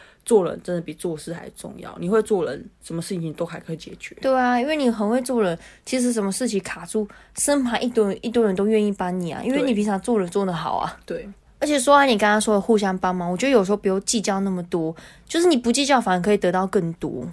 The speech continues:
Speaker 1: 对，不管是在职场上面还是在人际相处都是。其实我觉得跟同事保持友好就好，但是不用深交，除非你们两个之间是没有利益上的冲突。假设我们工作上面是会有一点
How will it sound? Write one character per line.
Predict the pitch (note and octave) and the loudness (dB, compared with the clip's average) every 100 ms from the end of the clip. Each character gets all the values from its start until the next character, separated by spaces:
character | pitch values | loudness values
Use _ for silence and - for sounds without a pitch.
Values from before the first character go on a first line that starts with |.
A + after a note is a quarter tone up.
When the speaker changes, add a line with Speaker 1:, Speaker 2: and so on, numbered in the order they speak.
| - | 0
Speaker 1:
对， | E3+ E3 - - | 0 0 -4 0
不 | |
管 | C#4 G#3 | 4 4
是 | F#3+ | 4
在 | A3+ | 0
职 | G#3+ F#3+ | 0 -6
场 | G3+ D#3+ | -4 -4
上 | F#3 | -4
面 | F#3 F3+ E3 | -4 -4 -6
还 | D#3+ | -6
是 | D#3+ F3+ | -6 -2
在 | F3+ | -2
人 | D#3+ D3+ | -2 -6
际 | G3 | -8
相 | F3 D#3+ | -8 -8
处 | C#3+ | -6
都 | D#3 D3 | -6 -6
是。 | - D#3 G#3+ - _ _ | -8 -14 -16 -20 _ _
其 | - | 2
实 | B3+ | 8
我 | G#3+ | 8
觉 | G3+ | 6
得 | F#3+ | 4
跟 | G3 | 4
同 | F#3+ E3 | 2 0
事 | G3 | -2
保 | D#3+ | -4
持 | D#3 E3 D#3+ D#3 | -4 -2 -2 6
友 | E3+ | 6
好 | F#3+ G#3 D3+ | 8 4 2
就 | - | -2
好， | E3+ - | -4 -2
但 | G#3 | 4
是 | G#3+ G3+ - - - | 6 6 2 -20 -12
不 | - | 0
用 | G3 G#3 | 2 2
深 | - D#3+ D3+ | 0 -2 -2
交， | - C#3 - | -6 -8 -6
除 | - G#3 | 2 4
非 | G#3+ A3+ | 6 4
你 | G#3 | 2
们 | |
两 | E3+ | 0
个 | D#3 | -2
之 | D#3 | 0
间 | F#3 | 0
是 | F#3 | 0
没 | F#3 | 0
有 | D#3 C#3+ C3+ | 0 -2 -4
利 | F#3+ F3 | -2 -2
益 | F3 | -2
上 | - D#3 | -2 -4
的 | |
冲 | D3 - D3 | -4 -6 -6
突。 | D#3 - - - - | -8 -12 -20 -20 0
假 | G3 | 4
设 | D#4+ | 8
我 | B3+ | 8
们 | E3 | 6
工 | E3 F#3 | 2 4
作 | G3+ | 4
上 | F#3+ F#3+ | 4 2
面 | F#3 | 0
是 | F3+ F#3 | 0 0
会 | F#3 F3 D#3 D3+ | 4 4 4 0
有 | D3+ C#3 | -2 -2
一 | F#3 | 0
点 | E3 D3+ | -2 -2